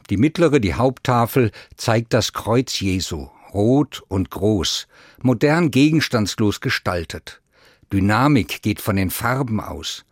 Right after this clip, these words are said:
Umfangen ist das Kreuz von einem Lichtkreis, der alles erhält, voller Wärme. Es ist, als geht die Sonne unter und zugleich auf.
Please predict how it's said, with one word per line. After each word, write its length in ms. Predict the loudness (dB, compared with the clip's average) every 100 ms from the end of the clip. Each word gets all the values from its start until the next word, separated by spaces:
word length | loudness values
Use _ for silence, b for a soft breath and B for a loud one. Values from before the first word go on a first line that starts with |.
| B B B
Umfangen 480 | -2 -2 0 2 2
ist 200 | 2 2
das 180 | 2 0
Kreuz 300 | 2 2 2
von 160 | 0 2
einem 260 | 4 4
Lichtkreis, 720 | 4 0 -4 -6 -4 -4 -6
der 220 | -2 -2 -2
alles 340 | -2 0 0 0
erhält, 580 | -2 0 -2 -4 -10 b b b
voller 540 | -4 2 4 2 0
Wärme. 460 | -4 -2 -4 -6 -12 b b b b b
Es 200 | -8 -6
ist, 460 | -2 -2 -2 -2
als 220 | 0 0 2
geht 240 | 0 2
die 80 | 0
Sonne 340 | 2 4 2
unter 680 | 2 2 2 0 0 0 -4 b b _
und 260 | 2 2
zugleich 580 | 0 -2 2 0 0 -2
auf. 380 | -4 -4 -10